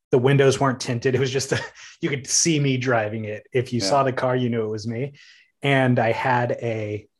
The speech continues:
Speaker 1: five eight Timmy Patterson Swallowtail.
Speaker 2: Wow.
Speaker 1: A little rippable little shortboard.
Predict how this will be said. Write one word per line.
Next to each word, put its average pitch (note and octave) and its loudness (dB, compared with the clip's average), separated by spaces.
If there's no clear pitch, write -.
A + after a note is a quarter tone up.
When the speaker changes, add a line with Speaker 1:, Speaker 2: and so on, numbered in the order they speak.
Speaker 1:
five C#3+ 2
eight A#2+ 0
Timmy C3+ -2
Patterson A#2 -4
Swallowtail. - 0
Speaker 2:
Wow. G#2 -2
Speaker 1:
A - -4
little C#3+ 4
rippable D#3 4
little C#3+ 4
shortboard. A#2+ -4